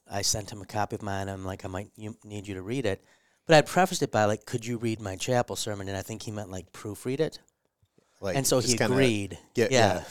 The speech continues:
Speaker 2: And all, all I
Speaker 1: But
Speaker 2: said
Speaker 1: I ran
Speaker 2: was,
Speaker 1: with it as he,
Speaker 2: all I
Speaker 1: like,
Speaker 2: said was,
Speaker 1: underst-
Speaker 2: "Okay."
Speaker 1: <laughs> Yeah. So I'd sent him this. I said, "You might wanna, you know, read it a bit so that it's, you know it a little bit when you're reading it." Um, and then I,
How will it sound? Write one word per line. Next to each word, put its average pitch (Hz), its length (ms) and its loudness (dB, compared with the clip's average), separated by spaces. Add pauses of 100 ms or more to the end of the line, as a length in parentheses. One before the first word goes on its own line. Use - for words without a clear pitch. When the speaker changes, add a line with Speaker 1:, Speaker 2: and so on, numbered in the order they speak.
(120)
Speaker 2:
And 120 100 0
all, 127 180 4
all 127 160 6
I 123 40 6
Speaker 1:
But 160 100 10
Speaker 2:
said 160 180 10
Speaker 1:
I - 40 6
ran 156 140 8
Speaker 2:
was, 127 100 2
Speaker 1:
with 127 180 2
it 120 80 2
as 113 180 6
he, 139 360 2
Speaker 2:
all 117 100 0
I 120 40 8
Speaker 1:
like, 117 100 6
Speaker 2:
said 131 200 4
was, 117 220 2
Speaker 1:
underst- - 80 -12 (300)
Speaker 2:
"Okay." 117 460 0 (200)
Speaker 1:
<laughs> - 220 -10
Yeah. 156 260 6 (640)
So 147 480 6 (760)
I'd 165 180 4
sent 143 200 6
him 139 100 0
this. 131 240 4
I 139 40 0
said, 135 180 0
"You 123 60 -4
might 120 140 0
wanna, 120 340 0
you 131 60 -6
know, 107 120 0
read 110 180 -4
it 92 80 -6
a 95 40 -8
bit 147 400 2
so 110 180 0
that 98 120 2
it's, - 280 -2 (720)
you 120 120 -8
know 110 240 2
it 113 80 4
a 113 80 4
little 107 180 0
bit 110 160 -2
when 101 120 -6
you're 98 100 -6
reading 127 300 -2
it." 113 180 0 (680)
Um, 104 520 2 (240)
and 131 140 2
then 127 80 8
I, 113 240 4